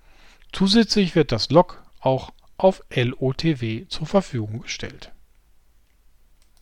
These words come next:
Juliet sieben, Dominica. Stefan, Hotel Bravo neun, Juliet Alpha Bravo,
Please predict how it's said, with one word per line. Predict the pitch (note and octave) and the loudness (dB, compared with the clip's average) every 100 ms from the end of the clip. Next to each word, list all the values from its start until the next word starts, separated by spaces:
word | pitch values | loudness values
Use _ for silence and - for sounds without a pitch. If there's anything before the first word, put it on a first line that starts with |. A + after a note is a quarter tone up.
| _ _ _ _ - - - - - - | _ _ _ _ -20 -20 -20 -20 -20 -16
Juliet | A#2 C#3+ C4 B3 A3+ | -2 4 8 8 6
sieben, | F3+ G#3 G3 A2 - - - | 4 2 2 0 -6 -16 -12
Dominica. | A#2+ D#3+ G3 A3 G3 - - - - - - - - - - - | 0 4 4 4 4 0 -6 -8 -14 -20 -20 -20 -20 -20 -20 -14
Stefan, | - B3+ - C3 A2+ | 0 2 6 4 4
Hotel | E3 A3 A3 | 2 10 10
Bravo | G3+ G3 G3+ G#3+ | 12 12 12 10
neun, | G3+ D3 | 10 10
Juliet | C#3+ G3 F3+ | 6 4 4
Alpha | D3 D3+ - D#3 | 8 6 8 4
Bravo, | D3 D3 E3+ F#3 C3 A#2 G#2 | 6 8 8 8 4 -2 -4